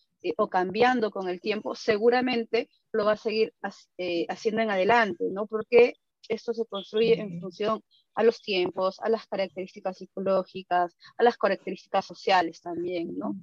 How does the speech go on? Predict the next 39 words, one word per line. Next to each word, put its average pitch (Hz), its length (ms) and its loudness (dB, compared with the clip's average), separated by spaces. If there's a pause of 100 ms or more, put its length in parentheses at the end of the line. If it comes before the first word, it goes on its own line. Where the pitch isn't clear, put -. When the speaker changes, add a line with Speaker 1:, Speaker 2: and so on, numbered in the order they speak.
(400)
Speaker 1:
Eh, 233 180 6
algo 330 320 4
que, 240 260 6
em, 208 280 -4 (140)
me 233 160 4
gustaría 226 420 4
mencionar 247 640 0 (680)
o 208 80 -2
hacer 233 300 2
énfasis 247 500 -2
en 202 140 -10
este 196 200 -8
momento 214 560 -4
es 220 400 0
el 226 180 6
enfoque 233 460 0
de 240 100 4
género. 175 420 -8 (1300)
Eh, 220 160 6
porque 233 260 2
es 247 80 2
un 277 120 6
concepto 233 680 2
Speaker 2:
Ujú. - 180 -12
Speaker 1:
que, 180 240 -6
que, 196 120 -12
que 202 120 -12
se 202 100 -16
está 247 180 -4
trabajando 233 680 2
en 202 80 -6
las 190 160 -10
escuelas, 196 640 0
¿no? 196 200 -6
Hay 202 140 -8
normativa 190 600 -4
que - 120 -12
hace 190 140 -14
referencia 190 680 -4